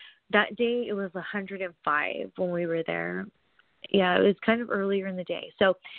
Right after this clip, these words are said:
there was two other stops I wanted to do before getting to State Line. One of them was,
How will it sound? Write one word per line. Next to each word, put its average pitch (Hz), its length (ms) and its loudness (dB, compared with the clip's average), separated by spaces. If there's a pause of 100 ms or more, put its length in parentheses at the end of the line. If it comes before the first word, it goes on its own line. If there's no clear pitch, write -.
(360)
there 254 120 2
was 226 100 -2 (100)
two 277 120 -4
other 311 180 -6
stops 226 320 -10
I 240 60 -12
wanted 208 260 -14
to 214 140 -14
do 180 320 -14
before 190 400 -10
getting 180 440 -10
to 175 160 -12
State 196 280 -8
Line. 160 340 -14
One 214 300 0
of 247 120 -6
them 269 400 -4
was, 180 480 0